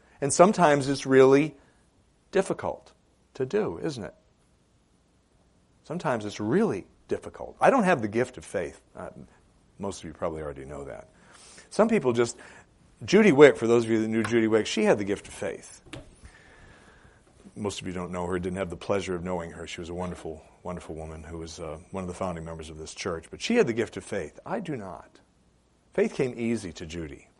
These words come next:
not to me. I don't think it probably comes real easy to most of us. But we're required to do it with whatever we've got. Mustard seed or boulder.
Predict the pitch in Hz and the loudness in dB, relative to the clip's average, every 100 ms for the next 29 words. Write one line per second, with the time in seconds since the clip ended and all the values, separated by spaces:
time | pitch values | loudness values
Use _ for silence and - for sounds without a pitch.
0 | _ _ _ _ _ _ _ - 190 - | _ _ _ _ _ _ _ -16 -14 -14
1 | 139 67 - _ _ _ _ _ _ _ | -14 -14 -18 _ _ _ _ _ _ _
2 | _ - 160 208 - 135 120 101 - - | _ -12 -8 -8 -6 -6 -6 -10 -14 -8
3 | - 185 147 - 117 104 95 - _ - | -2 2 0 -2 -6 -6 -8 -14 _ -8
4 | 110 143 143 98 87 85 95 107 - - | 4 6 6 2 -4 -8 -2 -2 -2 -10
5 | - - - - _ - _ _ _ _ | -18 -18 -20 -20 _ -20 _ _ _ _
6 | _ _ _ _ _ _ _ _ _ - | _ _ _ _ _ _ _ _ _ -10
7 | 104 - 101 104 104 - 113 135 107 82 | -8 -6 -6 -4 -4 -6 -6 -4 -4 -8
8 | 85 - _ - 117 104 151 185 - - | -10 -18 _ -12 -10 -4 -4 -4 -6 -14
9 | _ _ _ _ _ _ _ _ _ _ | _ _ _ _ _ _ _ _ _ _
10 | 95 92 98 120 180 226 240 220 240 - | -10 2 8 10 12 10 8 6 6 4
11 | - - _ _ _ _ _ _ _ _ | -6 -20 _ _ _ _ _ _ _ _
12 | _ _ _ _ _ _ _ _ _ - | _ _ _ _ _ _ _ _ _ -8
13 | 135 147 170 160 - 190 208 185 147 139 | -6 0 0 0 4 4 6 10 10 12
14 | 127 123 - - 156 131 87 | 8 6 -6 6 8 8 6